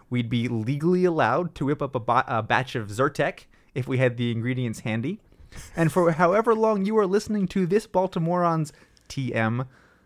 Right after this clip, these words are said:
podcast, <laughs> you're in good hands with our legal safety guarantee.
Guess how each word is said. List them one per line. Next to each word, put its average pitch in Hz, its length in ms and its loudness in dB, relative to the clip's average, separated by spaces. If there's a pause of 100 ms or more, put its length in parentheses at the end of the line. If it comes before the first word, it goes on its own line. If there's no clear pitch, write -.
(1080)
podcast, 175 720 4 (200)
<laughs> - 180 -10
you're 220 240 6
in 202 160 2
good 214 220 -2
hands 170 560 -4
with 165 220 0
our 170 340 4
legal 202 460 0
safety 233 420 -2
guarantee. 202 680 0